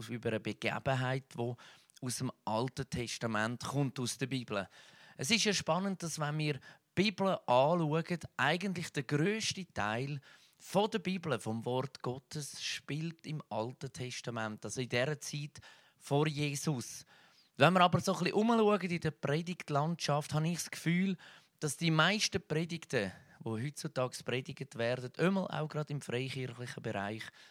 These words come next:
die kommen eigentlich aus dem Neuen Testament. Nicht aus dem Alten Testament, obwohl es dort viel mehr zu erzählen gäbe, sondern aus dem Neuen. Und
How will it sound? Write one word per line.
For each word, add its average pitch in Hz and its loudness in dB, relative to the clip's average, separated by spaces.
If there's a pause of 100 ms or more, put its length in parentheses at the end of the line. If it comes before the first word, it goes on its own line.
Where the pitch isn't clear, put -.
(440)
die 135 2
kommen 127 2 (100)
eigentlich 113 -2 (480)
aus 139 0
dem 139 2
Neuen 135 2
Testament. 120 -2 (960)
Nicht 147 2
aus 120 -8
dem 110 -8
Alten 131 -2
Testament, 170 -4
obwohl 135 0
es 147 -2
dort 117 -2
viel 170 -2
mehr 107 -2
zu - -14
erzählen 104 -6
gäbe, 139 -6 (320)
sondern 175 0
aus 180 -2
dem 160 0
Neuen. 185 4
Und 135 -2